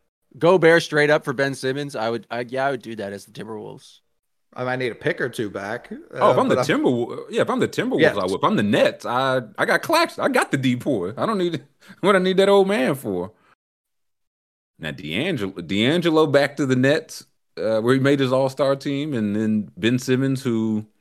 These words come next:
Speaker 1: <laughs> I forgot
Speaker 3: friend
Speaker 1: he
Speaker 3: of
Speaker 1: made an
Speaker 3: Cat.
Speaker 1: All-Star team. My God.
Speaker 3: Let everybody get one, man.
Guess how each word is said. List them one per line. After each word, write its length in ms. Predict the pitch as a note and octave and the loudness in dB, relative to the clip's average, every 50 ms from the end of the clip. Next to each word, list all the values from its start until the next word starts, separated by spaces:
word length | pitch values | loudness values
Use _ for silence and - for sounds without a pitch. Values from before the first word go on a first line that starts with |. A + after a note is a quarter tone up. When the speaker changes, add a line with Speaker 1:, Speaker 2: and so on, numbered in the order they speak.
| _ _ _ _ - | _ _ _ _ -10
Speaker 1:
<laughs> 100 | - - | -4 -2
I 80 | D#3+ D3+ | -2 -2
forgot 360 | - - A#2 G2+ A2 A2+ A2 | -2 -6 -10 -8 -6 -2 0
Speaker 3:
friend 200 | B2 C3 C#3+ C#3 | 2 2 4 4
Speaker 1:
he 40 | C3 | 2
Speaker 3:
of 60 | G2+ | 2
Speaker 1:
made 80 | G2 A#2 | 2 0
an 100 | C#3+ D3+ | 2 2
Speaker 3:
Cat. 160 | F#3 - - - | 0 -2 -6 -10
Speaker 1:
All-Star 160 | - A2 G#2 G2+ - _ _ | -12 -14 -14 -14 -16 _ _
team. 320 | G#2+ G#2 G2+ G2+ F#2+ F#2+ _ - | -16 -14 -14 -14 -16 -20 _ -18
My 160 | - B2 A#2+ | -14 -14 -14
God. 400 | G#2 F#2+ G#2 G#2 G2 G2 G#2 G2+ _ _ _ _ _ _ _ _ _ _ _ _ _ _ _ _ _ _ _ _ _ _ _ _ _ _ _ - | -12 -12 -12 -12 -12 -12 -14 -18 _ _ _ _ _ _ _ _ _ _ _ _ _ _ _ _ _ _ _ _ _ _ _ _ _ _ _ -10
Speaker 3:
Let 160 | G#2+ - - | -10 -8 -6
everybody 280 | F2+ B2+ F3 A#3+ B3 G#3+ | -6 -6 -4 -6 -6 -6
get 160 | F3+ F#3 F3 | -4 -4 -4
one, 280 | F#3+ G#3+ A#3+ A3+ G3 E3+ | -4 -6 -6 -8 -8 -8
man. 360 | F3 G3+ G#3 G3+ G3 F3+ | -8 -8 -8 -8 -10 -10